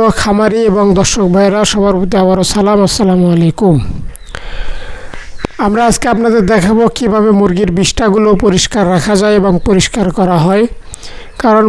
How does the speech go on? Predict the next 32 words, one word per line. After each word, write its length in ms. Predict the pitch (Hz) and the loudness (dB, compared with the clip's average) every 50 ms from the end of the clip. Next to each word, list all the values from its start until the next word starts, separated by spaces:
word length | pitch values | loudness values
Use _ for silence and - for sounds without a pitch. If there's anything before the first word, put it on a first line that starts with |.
| 208 | 4
মুরগির 300 | 202 214 202 196 220 208 220 | 2 2 2 2 2 2 2
এই 100 | 220 196 | 0 0
বিষ্ঠা 420 | 165 170 202 185 - - - 226 208 196 | 0 0 0 0 0 -2 -2 0 0 2
বা 80 | 214 | 2
লিটার 460 | 202 190 202 196 - 285 220 220 220 208 262 - - - - - - - - - - - - | 2 2 2 0 0 0 0 0 2 0 -2 -4 -8 -14 -18 -18 -16 -12 -8 -8 -4 -4 -2
যদি 180 | - 220 180 208 | 0 2 0 0
পরিষ্কার 680 | - - 247 208 226 220 - - - 285 226 226 196 | 0 0 -2 -2 -2 -2 -2 -2 -2 -2 0 0 2
না 140 | 208 208 202 196 | 2 2 0 0
করা 260 | - - 302 294 294 | 0 0 0 0 0
হয় 160 | 285 285 302 202 | 0 2 2 2
বা 160 | 196 202 196 | 2 2 2
না 160 | 185 185 185 180 | 2 2 0 0
থাকে, 380 | - 190 190 156 160 208 214 226 233 277 - - - - - - - - - - - - | 0 0 -2 0 0 0 2 2 2 0 -2 -4 -8 -10 -10 -12 -14 -14 -14 -16 -8 -4
তাহলে 300 | - 214 202 202 202 208 | 0 0 2 2 2 2
মুরগির 460 | 196 190 202 202 190 175 196 208 196 180 170 165 | 2 2 0 0 0 0 0 0 0 0 0 0
যে 80 | 202 | 0
লিটার 420 | 190 185 190 202 185 262 214 202 196 | 0 2 2 0 0 0 0 0 0
আছে, 200 | 196 170 - 226 | 0 0 0 0
লিটারগুলো 580 | 196 185 196 - 247 202 202 180 196 190 196 196 196 196 - - - - - - - - - - - - 160 | 0 0 0 0 0 2 2 2 2 2 2 2 2 0 -2 -4 -12 -18 -18 -18 -14 -12 -12 -8 -4 -2 0
ভিজে 360 | 156 160 180 180 202 214 214 208 | 2 2 2 2 2 2 2 2
যাবে 260 | 220 220 196 202 233 233 | 2 2 2 2 0 2
এবং 160 | 226 226 220 | 2 2 2
স্যাঁতসেঁতে 580 | - - - 226 214 - - - 226 190 - 208 196 | 2 2 0 0 -2 -2 -2 -2 -2 0 0 2 2
হয়ে 140 | 196 196 190 | 4 4 4
যাবে। 320 | 196 202 196 185 214 233 247 294 - - - - - - - - - - - - - - - - - 240 | 4 2 2 2 2 0 0 0 -2 -6 -12 -12 -10 -10 -10 -10 -10 -14 -14 -16 -14 -14 -8 -2 0 2
এবং 160 | 208 214 208 202 202 202 | 2 4 4 4 4 4
মুরগির 460 | 208 208 202 180 202 220 220 214 185 247 - - - - - - - - - - - - - - - - - - - 185 | 2 2 2 0 0 0 0 2 0 -2 -4 -6 -12 -12 -12 -12 -14 -14 -16 -18 -18 -18 -18 -18 -18 -16 -14 -6 -4 -2
যে 120 | 202 214 196 | 0 2 2
লিটার 360 | 190 196 208 180 226 226 226 | 2 2 2 2 0 0 0
আমরা 220 | 220 208 220 220 | 2 2 2 2
ব্যবহার 440 | 180 202 196 185 190 196 202 208 202 196 | 2 2 2 2 2 2 2 2 2 0
করি 240 | 180 262 185 202 208 | 0 -2 0 0 0